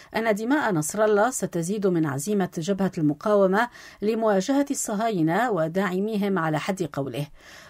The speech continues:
وأضاف قائد الجيش الإيراني حول رد بلاده على اغتيال نصر الله: "انتظروا، فدماء نصر الله ستكون أكثر عصفاً بالكيان الصهيوني من نصر الله نفسه"،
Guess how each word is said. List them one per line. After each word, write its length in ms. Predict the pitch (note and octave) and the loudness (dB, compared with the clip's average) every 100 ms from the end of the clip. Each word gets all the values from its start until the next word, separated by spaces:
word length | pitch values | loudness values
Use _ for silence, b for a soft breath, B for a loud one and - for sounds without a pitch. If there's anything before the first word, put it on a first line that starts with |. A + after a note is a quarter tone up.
| - | 2
وأضاف 760 | A#3 A#3+ G#3+ A3+ C4+ C#4+ - G3+ | 8 8 8 4 2 2 2 2
قائد 480 | F3+ G#3 F#3+ E3 | 2 2 2 2
الجيش 500 | F3+ E3+ E3 G3+ G3+ | -2 -2 0 -2 -2
الإيراني 540 | E3 E3+ D#3 E3+ G#3+ A3+ | -4 -2 -2 -2 -4 -4
حول 360 | - E3 D#3+ | -4 -2 0
رد 200 | F#3+ G3+ | 0 0
بلاده 420 | F#3+ D#3+ F#3+ F#3+ E3+ | -2 0 2 2 0
على 160 | D3+ | 0
اغتيال 400 | D3 F#3+ F#3+ F3+ | -2 0 2 2
نصر 300 | D#3 - G#3+ | 0 -2 -4
الله: 260 | A3+ G#3+ G3+ | 0 2 2
"انتظروا، 640 | F#3 - B3+ F3+ D#3 - - B B | 2 0 0 0 -2 -4 -10 B B
فدماء 540 | - A3+ F#3+ F#3+ G3 D#3 | -2 2 4 2 0 0
نصر 300 | E3 - G3+ | -2 0 2
الله 140 | F#3 | 2
ستكون 540 | E3+ F3 F3 - G3 E3+ | 0 -6 -10 -4 -2 -2
أكثر 440 | - - - F#3 | -4 -8 -4 -2
عصفاً 520 | D#3+ G#3 A3+ - F3+ | 0 -2 -4 -4 -2
بالكيان 520 | D3+ E3+ E3+ F#3+ G3+ | -2 -4 -6 -4 -2
الصهيوني 580 | F3+ - D#3+ E3 E3+ A3 | -2 -4 -4 -2 -2 0
من 180 | F#3+ D#3 | 0 0
نصر 260 | D3+ - G#3+ | -2 -2 -2
الله 180 | G#3+ | -2
نفسه"، 420 | G3 A3 - E3+ | -2 -2 -4 -4